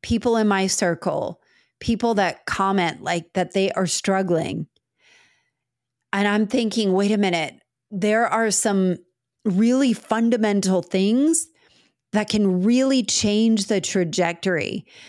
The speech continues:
of not only their current relationships, but the ones they have going forward."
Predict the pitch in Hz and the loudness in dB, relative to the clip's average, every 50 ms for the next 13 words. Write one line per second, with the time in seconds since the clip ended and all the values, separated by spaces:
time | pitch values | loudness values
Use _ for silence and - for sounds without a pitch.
0 | - - - _ _ - 196 190 185 185 185 170 156 - _ _ 214 214 220 220 | -20 -20 -20 _ _ -2 0 2 2 2 2 0 -4 -8 _ _ 0 2 2 2
1 | 233 240 247 240 214 208 190 - - - 320 311 294 233 - - 196 196 185 180 | 2 2 2 2 2 0 -2 -4 -2 0 0 0 0 0 0 0 2 2 2 2
2 | 175 170 - - 196 185 160 - - 185 170 156 - - - 190 - 202 190 190 | 2 0 0 0 0 0 0 0 0 0 -2 -2 -4 -4 -4 -2 -2 0 0 0
3 | 190 202 214 220 226 202 - 214 196 190 175 160 180 170 165 165 165 165 - 180 | 0 2 2 2 2 2 0 0 0 0 0 0 -2 0 0 -2 -2 -2 -2 0
4 | 175 170 165 165 160 - - - 214 220 208 185 175 156 - - - - | 0 0 0 -2 -4 -6 -4 -2 0 0 0 0 0 -2 -4 -6 -10 -12